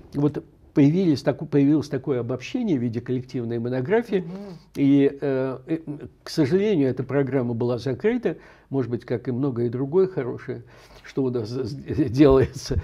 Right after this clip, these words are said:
Speaker 1: Вот. Но эти проекты уже живут своей жизнью, эти консорциумы
Speaker 2: Мгм.
Speaker 1: уже живут своей жизнью. Если, когда я собрал этих людей в две тысячи четвёртом году, математики, физики, биологи, медики, они не понимали вообще, о чём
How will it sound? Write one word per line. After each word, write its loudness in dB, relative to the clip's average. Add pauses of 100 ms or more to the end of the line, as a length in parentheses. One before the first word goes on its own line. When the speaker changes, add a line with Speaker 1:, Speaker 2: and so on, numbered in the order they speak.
(280)
Speaker 1:
Вот. 2
Но 8
эти 6
проекты 2
уже 4
живут 0
своей -2
жизнью, -4
эти -2
консорциумы 0
Speaker 2:
Мгм. -4
Speaker 1:
уже -4
живут -4
своей -6
жизнью. -4 (440)
Если, 6
когда 2
я 6
собрал 2
этих -4
людей 0
в -4
две -2
тысячи -4
четвёртом -2
году, -2
математики, -4
физики, -8 (300)
биологи, 2
медики, -2
они 0
не 2
понимали -2
вообще, -6
о -4
чём -6